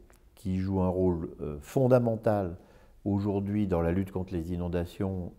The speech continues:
et dans la distribution d'eau potable et de l'assainissement, euh, domestique.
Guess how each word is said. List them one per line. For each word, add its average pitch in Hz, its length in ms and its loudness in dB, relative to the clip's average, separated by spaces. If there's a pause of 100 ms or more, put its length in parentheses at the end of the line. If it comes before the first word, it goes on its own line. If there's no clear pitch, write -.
et 92 220 2
dans 73 440 -6
la 69 100 -6
distribution 78 720 -6
d'eau 80 100 -4
potable 80 440 -4
et - 20 -8
de 69 60 -10
l'assainissement, 76 1000 -10
euh, - 200 -14
domestique. 85 720 -4